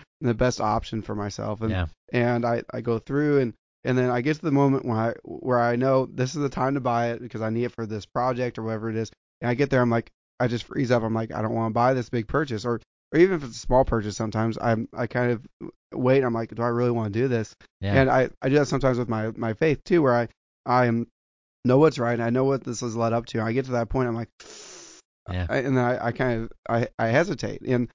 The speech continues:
Speaker 3: Yeah.
Speaker 1: and, and there are times where I'm, I, I don't do it. And,
Speaker 3: It,
Speaker 1: and
Speaker 3: it seems like we're one or the other.
Speaker 1: Yeah.
Speaker 3: Either we jump in,
Speaker 1: Yeah.
Speaker 3: like we have to, um, in fact, my wife and I are, are exactly the opposite.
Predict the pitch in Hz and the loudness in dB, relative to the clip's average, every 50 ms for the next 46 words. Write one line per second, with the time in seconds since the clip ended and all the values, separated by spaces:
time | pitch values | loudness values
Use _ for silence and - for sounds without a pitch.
0 | _ _ - - 90 - 127 123 120 120 120 123 - - _ _ - - 120 120 | _ _ -10 -6 -2 2 2 2 2 2 0 -4 -6 -10 _ _ -8 -4 -2 -2
1 | 117 117 120 117 117 - - 127 127 131 135 131 - 123 123 117 110 117 117 120 | 0 0 0 -2 -2 0 2 4 4 4 4 2 2 0 0 0 0 0 0 -2
2 | 123 - - _ _ - 117 120 117 110 - 117 117 120 127 131 123 143 185 214 | -2 -6 -8 _ _ -4 -4 -2 -2 -2 -2 0 0 2 2 2 2 0 0 0
3 | - - - _ _ _ - 131 127 123 123 117 - _ _ _ 135 - - 127 | -2 -6 -12 _ _ _ -2 0 0 2 0 -2 -6 _ _ _ -8 -4 -2 -2
4 | 123 123 123 113 - 202 185 - 202 165 160 131 123 127 127 117 110 104 95 90 | 0 0 0 0 0 2 2 2 4 6 6 8 8 8 8 8 6 4 4 4
5 | 76 67 65 - - _ _ 131 139 123 113 104 101 104 110 113 104 104 101 98 | 2 0 -4 -8 -16 _ _ 4 6 6 6 2 0 2 2 4 4 2 0 2
6 | - 123 143 151 139 127 113 107 107 107 113 98 95 127 120 110 107 104 98 92 | 2 2 2 4 2 2 4 4 2 2 0 -2 -2 0 0 0 0 0 0 0
7 | 95 98 92 - 113 - - 107 113 - 131 123 113 - 143 139 107 - 101 95 | 0 0 0 0 -2 0 0 0 0 0 0 0 2 2 0 0 -4 -6 -4 -2
8 | 101 95 98 113 120 120 - 95 82 80 78 82 - - 87 85 85 82 - _ | 0 2 2 2 2 2 0 0 0 -2 -2 -4 -4 -4 -6 -6 -6 -6 -10 _
9 | - 90 82 85 90 82 90 95 104 - - 113 110 107 - _ _ _ _ _ | -12 -12 -10 -10 -6 -4 -4 -4 -4 -6 -8 -10 -10 -10 -12 _ _ _ _ _
10 | _ _ _ _ - 110 104 95 - - - 73 - | _ _ _ _ -4 -4 -2 -2 -4 -6 -12 -14 -16